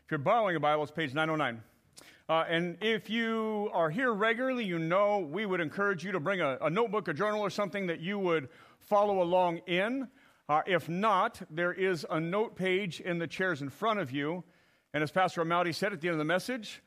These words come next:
we do a takeaway. We just ask, uh, we share a takeaway with one another. And basically what that is, is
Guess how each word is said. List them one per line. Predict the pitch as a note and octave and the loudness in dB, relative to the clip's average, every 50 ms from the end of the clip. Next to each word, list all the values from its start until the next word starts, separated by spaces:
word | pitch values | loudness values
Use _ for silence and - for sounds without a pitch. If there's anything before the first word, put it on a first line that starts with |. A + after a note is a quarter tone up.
| _ _ _ _ _ _ _ | _ _ _ _ _ _ _
we | C#3+ D#3+ E3+ E3 D#3+ D#3+ E3+ - | -2 0 2 2 2 0 -2 -4
do | C#3+ C3+ F#3 F#3 F#3 G3 | -6 -2 0 0 0 0
a | - F#3+ | 0 0
takeaway. | - C4 C#4 G3 G#3+ F#3+ E3+ C3+ A2 A2 | 0 0 0 0 0 0 0 0 0 0
We | D#3 F#3 | -2 -4
just | G3+ E3 | -2 0
ask, | G3+ G3 G3+ F#3+ - - - - - E3+ E3 - _ - | 2 2 2 2 0 -4 -12 -18 -16 -16 -16 -12 _ 0
uh, | E3 D#3+ D3+ C#3 | 2 2 2 2
we | D3 D#3 | 0 -4
share | C#3+ - - B3 B3 A3+ F#3+ F3 F#3 | -6 -6 -2 0 2 4 4 4 2
a | F3+ F3+ | 0 0
takeaway | - A#3 A3+ F3 F#3+ F3+ E3 | 0 -2 -2 0 0 0 0
with | D#3+ C#3 | 0 0
one | D3+ D3+ | -2 -2
another. | C#3+ C3+ C#3+ C#3+ C#3+ | 0 2 2 2 2
And | D3+ C#3 | 0 0
basically | D3 F3+ - - - G#3 | 0 0 0 -2 -4 -6
what | G3 E3 | -2 2
that | G3+ F#3+ F#3+ | 2 2 4
is, | A3 A3 D#3+ D#3 | 2 0 0 -2
is | D#3 B2+ - | -6 -6 -8